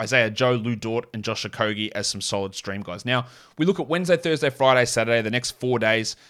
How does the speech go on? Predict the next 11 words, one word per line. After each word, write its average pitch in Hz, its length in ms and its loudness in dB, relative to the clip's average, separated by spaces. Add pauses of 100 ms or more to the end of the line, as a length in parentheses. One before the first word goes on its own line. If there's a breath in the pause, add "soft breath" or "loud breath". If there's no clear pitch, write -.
(280 soft breath)
Four 127 180 -4
days, 113 220 -4
that's - 180 -8
four. 113 300 -4 (160 loud breath)
The 117 80 -4
next 123 120 -4
four 131 200 -2
days 113 240 0
of 101 160 -10
action, 117 500 -2 (100)
and 117 460 -2